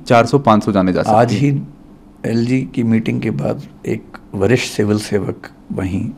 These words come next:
Speaker 2: उनसे मेरी बात चल रही थी, दिल्ली में ही काम करते हैं, बहुत senior civil servant हैं। उन्होंने मुझसे, अनौपचारिक बातचीत चल रही थी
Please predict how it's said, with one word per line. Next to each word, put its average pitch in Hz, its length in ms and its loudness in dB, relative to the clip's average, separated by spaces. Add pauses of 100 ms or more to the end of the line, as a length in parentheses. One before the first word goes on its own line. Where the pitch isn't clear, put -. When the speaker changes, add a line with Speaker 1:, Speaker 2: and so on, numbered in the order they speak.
Speaker 2:
उनसे 95 240 -6
मेरी 98 160 -2
बात 92 220 -2
चल - 120 -6
रही - 320 -6
थी, - 60 -4
दिल्ली - 440 -6 (100)
में 98 100 -4
ही 95 120 -4
काम - 240 -8
करते - 280 -10
हैं, 147 180 -14 (880)
बहुत 131 200 2
senior 107 280 2
civil - 240 -6
servant - 480 -8
हैं। - 120 -20 (540)
उन्होंने 113 240 4
मुझसे, 104 520 -2 (760)
अनौपचारिक 139 460 4
बातचीत 101 320 -2
चल - 160 -8
रही - 260 -12
थी - 80 -14